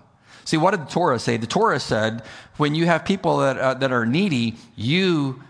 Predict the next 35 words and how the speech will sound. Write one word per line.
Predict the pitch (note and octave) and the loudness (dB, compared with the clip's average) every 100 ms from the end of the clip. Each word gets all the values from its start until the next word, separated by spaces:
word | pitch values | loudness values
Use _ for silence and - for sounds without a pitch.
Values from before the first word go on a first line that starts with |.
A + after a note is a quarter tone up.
| - - | -14 -2
are | B2+ | -2
there | A#2 D#3 D3 B2 | 2 2 2 0
to | A#2 A#2 | -4 -4
take | B2+ G2+ | -4 -2
care | D#3 D#3+ B2+ | 0 0 0
of | G2+ F2+ | -4 -8
them, | F2+ F2 A2 _ _ _ _ _ _ _ _ | -10 -10 -16 _ _ _ _ _ _ _ _
especially | - D#3 - G2+ F2 | -6 -4 -4 -4 -6
a | |
widow." | F2 E2+ F2 F#2 G#2 G#2 _ _ _ _ - - | -8 -8 -6 -8 -8 -14 _ _ _ _ -20 -8
See, | C3+ | -2
even | D#3+ D3+ | -2 0
on | D#3 D3 | -2 -4
the | |
cross, | - D3 A2+ G#2+ | -2 0 0 -2
as | G2 | -6
Jesus | F#2+ A#2+ A2+ | -4 -4 -4
looks | A2+ - | -6 -4
down | A#2+ A2+ | -2 -2
from | A2+ A2+ | -2 -4
the | |
cross, | A2 A#2+ G2+ G2+ - - - _ _ - - _ - | -2 -2 -2 -4 -10 -18 -20 _ _ -20 -20 _ -8
and | A2 | -4
thinks | C3 A#2+ B2+ | -2 -2 -2
about | A#2+ A2 | -2 -2
dying | A2+ A2+ G#2+ G#2+ | 0 0 0 -2
and | G#2+ | -2
leaving | A2+ A2+ | -2 -2
his | A2+ A2 | -2 -2
mom | B2 A#2+ G#2+ | -2 -2 -2
there | F#2+ F2+ F2 | -4 -8 -8
alone | F#2+ A2+ G#2 F2+ G2 | -6 -4 -4 -6 -6
as | G2+ | -4
a | A2 | -4
widow, | G#2 F2+ E2+ | -6 -6 -8